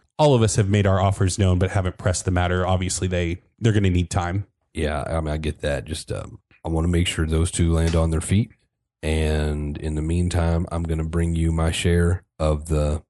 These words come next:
Speaker 2: basically murder money, and you can figure out how to get that to 'em.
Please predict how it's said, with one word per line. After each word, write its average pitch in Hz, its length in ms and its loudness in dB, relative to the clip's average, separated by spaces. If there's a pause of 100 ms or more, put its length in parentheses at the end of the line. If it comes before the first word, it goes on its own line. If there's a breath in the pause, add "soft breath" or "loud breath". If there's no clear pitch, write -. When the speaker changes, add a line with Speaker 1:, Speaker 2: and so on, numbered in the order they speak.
Speaker 2:
basically 82 500 -6 (280)
murder 82 420 0
money, 73 400 -6 (920)
and 76 260 -2
you 82 120 2
can 80 120 -4
figure 78 300 -2
out 73 140 -2
how 78 120 -2
to 73 100 -4
get 76 180 -10
that - 200 -8
to - 140 -10
'em. 90 120 -12